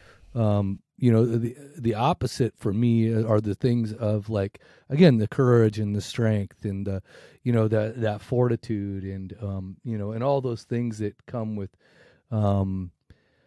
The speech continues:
you know, stepping up to those things, right? You know, it's like, yeah, it's, it's uncomfortable and yeah, it's shitty, but at the end of the day, it's like, um, I must do that in order to, like, live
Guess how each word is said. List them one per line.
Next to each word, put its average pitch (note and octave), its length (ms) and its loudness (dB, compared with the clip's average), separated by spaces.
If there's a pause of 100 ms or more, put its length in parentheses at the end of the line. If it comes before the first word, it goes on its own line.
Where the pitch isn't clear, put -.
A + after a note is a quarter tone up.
(600)
you E3 100 6
know, D3+ 40 8
stepping D#3 400 6
up - 180 2
to F#3 100 4
those C3+ 260 4
things, G2+ 420 -6
right? A#2 320 2
You C3 120 2
know, A#2 100 6
it's A#2 140 2
like, C3 160 2
yeah, D#3 200 8
it's, - 160 0
it's D3 160 -2
uncomfortable C3 640 2
and B2 100 0
yeah, B2+ 200 4
it's A#2 140 -4
shitty, B2+ 320 4
but A2+ 220 0
at A#2+ 140 0
the A#2+ 120 2
end A2+ 120 2
of G#2+ 80 -8
the A#2+ 80 0
day, B2 300 4
it's G#2 260 -4
like, - 320 -2 (120)
um, G2+ 440 0 (440)
I C#3 220 6
must B2+ 500 2
do D3+ 240 4
that A#2 280 4
in A#2+ 140 -2
order A#2+ 360 2
to, A2 260 0
like, A2 320 0
live A2+ 360 2